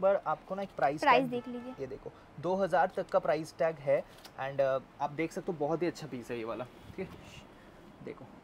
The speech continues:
Speaker 1: and pricing आपको बहुत ही कम मिलेगा guys, जो एमआरपी है उससे तो अच्छा खासा कम में ही आपको मिल जाएंगे, ठीक है,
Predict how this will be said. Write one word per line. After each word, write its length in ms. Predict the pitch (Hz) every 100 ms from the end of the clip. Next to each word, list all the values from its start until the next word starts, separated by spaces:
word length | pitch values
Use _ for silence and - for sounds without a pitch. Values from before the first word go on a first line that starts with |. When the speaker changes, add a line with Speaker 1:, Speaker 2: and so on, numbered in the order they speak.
| -
Speaker 1:
and 100 | 147 147
pricing 360 | 160 190 220
आपको 180 | 220 220
बहुत 220 | 196 196
ही 60 | 196
कम 180 | 202 190
मिलेगा 340 | 196 196 190
guys, 260 | 170 185 190
जो 100 | 180
एमआरपी 500 | 156 156 170 170 190
है 120 | 196
उससे 280 | 180 - 165
तो 100 | 175
अच्छा 280 | - -
खासा 320 | 156 151 135 151 - -
कम 120 | 139
में 180 | 139 147
ही 100 | 147
आपको 280 | 123 -
मिल 240 | 180 131 120
जाएंगे, 280 | 117 - 160
ठीक 120 |
है, 80 | -